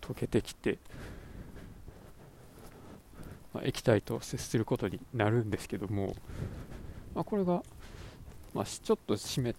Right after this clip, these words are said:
たぐらいではぐ-、びしょびしょにならずにですね、結構サクサクとした、まあ、食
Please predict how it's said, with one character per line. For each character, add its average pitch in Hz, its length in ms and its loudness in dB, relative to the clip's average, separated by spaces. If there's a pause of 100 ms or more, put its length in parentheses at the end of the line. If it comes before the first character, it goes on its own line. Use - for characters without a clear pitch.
た 120 100 0
ぐ 107 120 4
ら 101 100 6
い 110 60 2
で 127 80 4
は 95 180 4 (200)
ぐ-、 117 120 -4 (120)
び 120 80 0
し - 100 0
ょ - 20 2
び - 100 -6
し - 80 -2
ょ 131 40 4
に 113 100 0
な 110 140 4
ら 110 120 6
ず - 120 -4
に - 60 -10
で - 120 -14
す - 100 -8
ね、 107 120 -6 (340)
結 - 140 -8
構 - 140 -4
サ - 160 -2
ク - 100 -6
サ 156 100 0
ク 143 220 2 (1000)
と 208 80 4
し - 120 -2
た、 - 100 -4
ま - 60 -2 (1200)
あ、 - 40 -6
食 - 180 -4